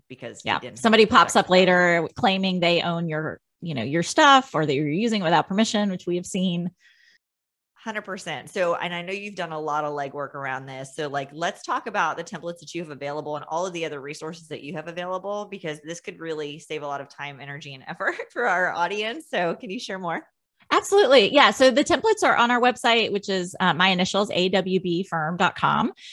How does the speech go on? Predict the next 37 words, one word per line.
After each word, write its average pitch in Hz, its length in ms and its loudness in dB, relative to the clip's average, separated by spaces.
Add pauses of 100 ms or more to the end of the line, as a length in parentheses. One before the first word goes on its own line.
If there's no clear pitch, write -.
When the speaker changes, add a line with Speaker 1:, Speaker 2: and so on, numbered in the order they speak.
(320)
Speaker 2:
And 214 340 8
you 240 100 2
can 233 100 0
type 214 220 4
in 185 100 2
what 175 180 4
kind 160 240 -4
of 165 80 -6
business 311 380 -2
you 269 140 2
have 226 280 6
or 165 120 4
what 165 140 2
you're 180 120 0
looking 226 320 0
for. 196 340 2 (320)
But 208 60 0
we 285 80 6
have 440 100 4
basically 392 400 4
everything 254 600 2
a 196 60 -2
small 196 220 0
business 196 300 -2
would 180 120 -8
need, 180 280 -2
from 151 320 2
website 208 460 4
documents, 196 760 2
so, - 140 -8
like, 156 240 -2
your 147 120 -2
privacy 202 440 2
policy 175 680 4
required 160 400 0
by 160 120 -2
law, 175 300 0